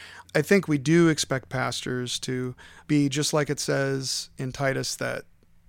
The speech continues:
your home is gonna be orderly, you're gonna behave a certain way, there are gonna be signs of fruit in your home and in the church. And so there is kind of that pedestal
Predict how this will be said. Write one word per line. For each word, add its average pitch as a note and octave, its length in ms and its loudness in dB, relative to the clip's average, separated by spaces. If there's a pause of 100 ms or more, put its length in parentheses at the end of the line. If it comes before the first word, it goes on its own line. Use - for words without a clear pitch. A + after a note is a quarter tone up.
(400)
your C#3+ 160 0
home F3+ 280 6
is E3 100 2
gonna D#3+ 180 0
be D3+ 160 0
orderly, C3+ 760 0 (460)
you're C3+ 180 -4
gonna B2+ 180 -6
behave C3+ 420 -2
a D3 60 0
certain C#3 380 -4
way, B2 600 -6 (280)
there D3+ 120 -2
are C#3 40 -2
gonna C#3+ 140 -2
be C3+ 100 -4
signs D3 800 -2
of A#2 380 -8 (320)
fruit D#3 480 0
in C#3 180 -2
your B2+ 340 -4
home D3+ 400 4
and C#3 80 0
in C3 100 -4
the C3 80 -6
church. C3+ 560 -2
And A#2+ 200 -8 (540)
so D3+ 320 4
there D3+ 200 8
is E3 260 4
kind F3 300 2
of C#3+ 100 4
that C3 260 -6
pedestal C3 800 0